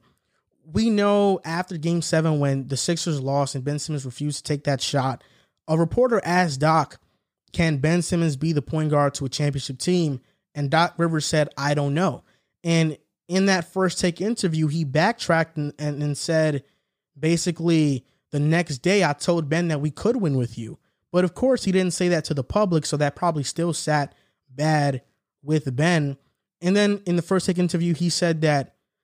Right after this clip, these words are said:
he thinks Ben Simmons can lead the Sixers to a championship or be a part of it at least. So i-,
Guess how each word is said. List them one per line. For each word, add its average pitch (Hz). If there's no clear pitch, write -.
he 170
thinks 170
Ben 151
Simmons 151
can 143
lead 143
the -
Sixers 143
to 139
a 131
championship 135
or 151
be 165
a 151
part 180
of 156
it 147
at 139
least. 147
So 185
i-, 185